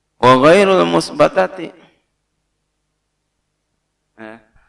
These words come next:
Dan yang tidak, wa ghairul musbatati, dan yang tidak tetap.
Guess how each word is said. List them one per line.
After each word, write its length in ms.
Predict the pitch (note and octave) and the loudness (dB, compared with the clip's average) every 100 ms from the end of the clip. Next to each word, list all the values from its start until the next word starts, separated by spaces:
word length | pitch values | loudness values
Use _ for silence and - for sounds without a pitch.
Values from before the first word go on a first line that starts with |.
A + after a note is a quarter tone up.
| _ _ _ _ _ _ _ _ - | _ _ _ _ _ _ _ _ -2
Dan 280 | D3 F3 | 0 2
yang 400 | E3+ D#3 D3+ D3+ | 2 2 -2 -6
tidak, 560 | - C#3 C#3 G#2+ - - | -10 -2 0 -2 -6 -4
wa 240 | C3 C3 | 2 2
ghairul 480 | B2 D#3+ D#3+ D3 C#3 | 4 2 2 0 0
musbatati, 880 | C3 C#3+ C#3 C3+ B2+ C#3 D#3+ D#3+ D3+ - B2+ | 0 -2 -2 -2 0 0 -2 -4 -16 -10 -2
dan 160 | D3 | -2
yang 320 | D3 C3+ C3 | -2 -4 -4
tidak 320 | C3 C3+ A#2 - | -2 -2 -2 -6
tetap. 480 | E3 - B2+ B2 | -16 -10 -10 -10